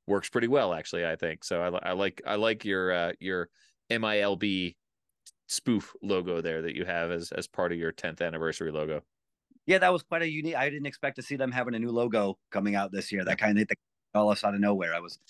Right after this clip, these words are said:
Speaker 2: you know, we all knew this one baseball umbrella thing was coming, but I guess I didn't see a new logo, something that was coming, but it seems to keep, um,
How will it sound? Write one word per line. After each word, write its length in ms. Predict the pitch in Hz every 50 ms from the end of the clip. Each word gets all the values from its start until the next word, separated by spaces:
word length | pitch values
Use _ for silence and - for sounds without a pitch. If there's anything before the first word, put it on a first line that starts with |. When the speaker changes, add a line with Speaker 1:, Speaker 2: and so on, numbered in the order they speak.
| - _
Speaker 2:
you 80 | - 135
know, 100 | 135 131
we 120 | 135 143
all 120 | 143 139 139
knew 140 | 139 139 139
this 320 | 127 127 120 - - - - _ _ _ _ _ _ _ _ -
one 260 | 113 123 120 120 110
baseball 720 | 107 120 123 117 - - 127 120 117 117 113 113 110 - _ _ _ _ _ _ _ _ _ _ _ -
umbrella 400 | 113 117 113 113 113 113 113 110
thing 240 | 107 123 117 113 113
was 120 | 113 104
coming, 360 | - - 127 123 110 101 98 92
but 180 | 95 95 - -
I 40 | 104
guess 160 | 107 110 107
I 60 | 110 104
didn't 200 | 107 107 104 -
see 80 | 110
a 60 | 107
new 120 | 110 110 107
logo, 420 | 104 107 107 101 104 104 101 - _ _ _
something 300 | _ - 117 104 107 107
that 80 | 107 104
was 100 | 101 -
coming, 320 | - 110 107 101 87 80
but 160 | 80 87 85 - _
it 180 | - 85 92 - _ _ _ _ -
seems 200 | - 107 98 98
to 60 | 95
keep, 280 | - 107 107 - -
um, 300 | 104 101 98 95 98 -